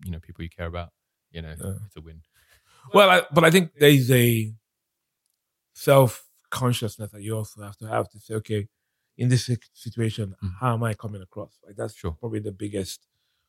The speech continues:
Speaker 2: thing anybody can do for themselves. Like,
Speaker 1: Mm.
Speaker 2: I, I'm a strong believer in know thyself.
Speaker 1: Yes.
Speaker 2: Right? 'Cause if I know myself,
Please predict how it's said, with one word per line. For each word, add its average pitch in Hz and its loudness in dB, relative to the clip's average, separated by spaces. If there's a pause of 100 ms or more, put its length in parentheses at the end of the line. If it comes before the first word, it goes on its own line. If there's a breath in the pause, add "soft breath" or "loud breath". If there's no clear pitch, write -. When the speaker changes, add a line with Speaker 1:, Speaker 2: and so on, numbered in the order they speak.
(160)
Speaker 2:
thing 117 0
anybody 104 0
can 104 -12
do 98 -12
for 101 -18
themselves. 95 -8
Like, 95 -6
Speaker 1:
Mm. 87 -20 (120)
Speaker 2:
I, 104 -12
I'm 120 -6
a 120 0
strong 123 -2
believer 113 -2
in 107 -4
know 113 -4
thyself. 117 -6
Speaker 1:
Yes. 85 0 (240)
Speaker 2:
Right? 104 -8
'Cause 113 -6
if 117 0
I 143 6
know 139 4
myself, 110 -4